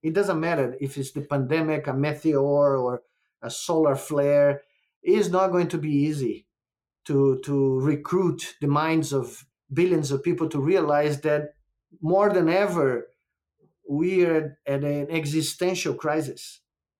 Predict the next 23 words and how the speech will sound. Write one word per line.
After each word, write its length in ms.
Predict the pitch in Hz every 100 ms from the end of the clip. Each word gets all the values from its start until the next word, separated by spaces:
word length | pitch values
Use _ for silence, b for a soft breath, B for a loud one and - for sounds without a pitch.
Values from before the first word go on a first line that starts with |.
| _ _
in 120 | 143 139
our 280 | 135 123
times. 420 | 117 92 _ - _ _ _ _ _ _ _
And 160 | 147 165
it's 180 | 160 147
not 180 | 190
only 240 | 160 175 143
the 80 | 127
pandemic, 500 | 123 117 165 - _ _ _ _ _
you 60 | 104
know, 160 | 117 143
there 100 | 135
are 80 |
many 440 | 139 180 120 101 _ _ 127
others. 300 | - - _ _ _ _ _ _ _
And 220 | 143 143
this 220 | 214 226
is, 240 | 208 185 160
this 340 | 220 262 220
is 160 | 202 175
a 80 |
major 640 | 156 160 175 151 156 139 135
challenge. 640 | - 143 117 101 - -